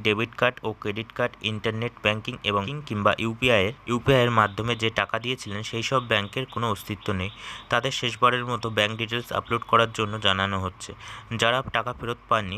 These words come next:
তাদের পাঁচই মের মধ্যে সংশ্লিষ্ট রেলের ওয়েবসাইটে গিয়ে ব্যাংক ডিটেলস আপলোড করতে হবে। নেক্সট দেখো বলা হয়েছে মাদ্রাসার উত্তরপত্র বের করলো কমিশন। তো এখানে বলা হয়েছে মাদ্রাসা সার্ভিস কমিশনের সেভেন এস এল এস টির টেটের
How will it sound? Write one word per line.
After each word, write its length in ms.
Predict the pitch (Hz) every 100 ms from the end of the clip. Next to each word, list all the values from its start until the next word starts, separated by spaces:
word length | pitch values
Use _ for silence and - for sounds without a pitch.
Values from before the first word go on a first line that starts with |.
| 120
তাদের 200 | 110 104 113
পাঁচই 280 | 104 101 120
মের 200 | 113 117 113
মধ্যে 200 | 107 123
সংশ্লিষ্ট 520 | - 113 110 123 - 135 104
রেলের 220 | 107 123
ওয়েবসাইটে 480 | 113 113 - 117 120 110
গিয়ে 140 | 104 113
ব্যাংক 160 | 101 104 107
ডিটেলস 260 | 117 120 110
আপলোড 280 | 95 113 -
করতে 220 | 95 - 95
হবে। 180 | 90 104 -
নেক্সট 220 | 123 -
দেখো 160 | 147 143
বলা 180 | 147 147
হয়েছে 180 | 110 -
মাদ্রাসার 540 | 113 107 104 120 131 117
উত্তরপত্র 520 | - 120 131 123 - 104 104
বের 120 | 107 -
করলো 180 | 101 113
কমিশন। 440 | 104 92 - 87 - - - -
তো 40 | 127
এখানে 180 | 143 147
বলা 160 | 139
হয়েছে 180 | 113 104
মাদ্রাসা 400 | 107 107 117 131
সার্ভিস 340 | 127 123 123 127
কমিশনের 420 | 127 123 120 101 - -
সেভেন 240 | 104 117 117 104
এস 100 | -
এল 120 | 120 110
এস 80 | - -
টির 160 | 95 - - - - - -
টেটের 320 | 117 123 120